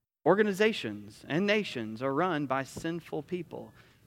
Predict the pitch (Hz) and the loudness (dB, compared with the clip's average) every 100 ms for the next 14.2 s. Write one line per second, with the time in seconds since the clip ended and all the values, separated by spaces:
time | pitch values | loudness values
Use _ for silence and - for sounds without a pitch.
0 | - 127 143 214 - 208 196 175 - 208 | -6 0 2 2 0 -4 -4 -6 -6 -6
1 | 202 117 107 107 - _ - 160 196 175 | -6 -6 -6 -8 -16 _ -2 -2 0 -6
2 | 151 175 151 117 113 127 143 160 135 127 | -6 -4 -4 -4 -6 -2 -2 -2 -6 -6
3 | 113 120 175 120 113 - 120 120 135 131 | -6 -4 -4 -4 -8 -12 -12 -8 -8 -8
4 | - - _ _ _ _ _ _ _ _ | -10 -20 _ _ _ _ _ _ _ _
5 | - 151 170 - 147 143 151 156 143 120 | -2 0 0 4 4 4 -2 -2 -2 2
6 | 156 170 156 - 147 147 139 143 147 135 | 2 2 0 2 2 2 0 0 2 0
7 | 131 175 294 - - _ _ _ - 175 | 0 0 -2 -8 -20 _ _ _ -4 0
8 | 185 190 208 196 208 233 214 - - 170 | 2 4 2 2 -2 -2 -6 -8 -2 4
9 | 233 226 196 165 160 180 - - 226 277 | 4 4 2 2 2 0 -4 -4 -2 -2
10 | 302 - - 110 110 - - _ _ _ | -2 -8 -10 -10 -12 -18 -20 _ _ _
11 | _ _ _ _ 185 - 214 196 185 160 | _ _ _ _ -2 6 8 8 4 -2
12 | - 165 190 - 185 180 - 269 247 202 | -8 0 0 2 2 0 -2 -2 0 -2
13 | 170 143 190 190 180 - 220 214 151 135 | -2 4 4 4 -2 2 4 4 4 2
14 | 131 131 | 0 -4